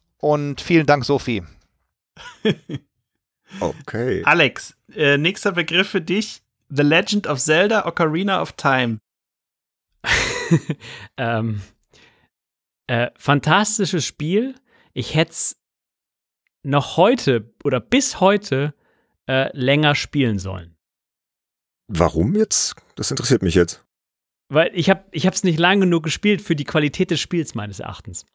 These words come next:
Speaker 2: Ah,
Speaker 4: Das ist
Speaker 2: okay.
Speaker 4: so ein
Speaker 3: Aber hast du nicht eine Komplettlösung gemacht?
Speaker 4: Ich hab Majora's
Speaker 1: Majora's
Speaker 4: Mask.
Speaker 1: Mask.
Speaker 4: Das war Majora's Mask.
Speaker 3: Ja, ja.
Speaker 1: Horror
Speaker 3: Okay,
Speaker 1: Kids.
Speaker 3: aber bei,
Speaker 1: Horror Kids.
Speaker 3: bei Oca-, Ocarina hattest du noch keine gemacht. Ich
Speaker 4: Nee.
Speaker 3: dachte, da hast du auch eine.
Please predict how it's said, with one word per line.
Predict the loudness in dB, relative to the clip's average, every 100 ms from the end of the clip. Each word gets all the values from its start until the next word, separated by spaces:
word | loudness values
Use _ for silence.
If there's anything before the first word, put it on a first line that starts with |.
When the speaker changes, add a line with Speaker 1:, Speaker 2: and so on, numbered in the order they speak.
| -2
Speaker 2:
Ah, | 2 4 2
Speaker 4:
Das | 0
ist |
Speaker 2:
okay. | 0
Speaker 4:
so | 0 0
ein | -2
Speaker 3:
Aber | -2 0
hast | 0 0
du |
nicht | 0
eine | 0
Komplettlösung | 0 0 0 0 0 0 0 -4
gemacht? | -4 -6 -8 -8
Speaker 4:
Ich | -6 -4
hab | -4
Majora's | -2 0 4
Speaker 1:
Majora's | 4 6 4
Speaker 4:
Mask. | 4 2 -4
Speaker 1:
Mask. | -14 _ _
Speaker 4:
Das | -8 -4
war | -4
Majora's | -4 -4 -4 -4
Mask. | -6 -2
Speaker 3:
Ja, | 2
ja. | 4 2 -4 _ _ _ -2
Speaker 1:
Horror | 4 4
Speaker 3:
Okay, | 4 2
Speaker 1:
Kids. | 2
Speaker 3:
aber | 2 0
bei, | 2 4
Speaker 1:
Horror | 4
Kids. | 2 -2 -2 -2
Speaker 3:
bei | -2 0
Oca-, | 2 2 2 -4 _
Ocarina | -2 0 2 2 2 2
hattest | 0 -2
du | -2
noch | -4
keine | 0 0 0
gemacht. | -2 -4 -4 -8
Ich | -4
Speaker 4:
Nee. | 0 0
Speaker 3:
dachte, | -2
da | -6
hast | -6 -6
du | -6
auch | -4
eine. | -6